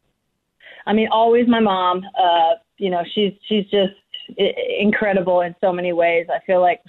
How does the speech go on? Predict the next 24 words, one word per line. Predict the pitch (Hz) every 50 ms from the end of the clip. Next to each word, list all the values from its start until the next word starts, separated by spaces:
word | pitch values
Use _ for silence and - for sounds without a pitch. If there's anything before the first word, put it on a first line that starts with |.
| -
she | - 180
was | 175 170 - -
so | 202 190 196 185
ahead | 175 160 226 220 220
of | 220 202 202 - _ _ _ _ _ _ _ _ _ -
her | 247 240 240 - -
time | 240 220 226 233 233
without | 220 208 220 220 226 220
really | 226 214 214 208
having | 214 214 202 190 202 196 196
the | 196 185
language | 175 180 180 185 190 190 196 202 196 190 - - -
to, | 196 180 175 160 151 - _ _
to | 196
put | 185 - - 220 208 208 -
on | 190 185 185 190 214
it | 220 220 220 202
or | 180 170
the | 170 170 165
language | 160 170 175 185 190 190 180 180
that | 185 151
we | 175 175 165
have | - 180 175 175 170
now. | 165 165 165 165 170 175 190 208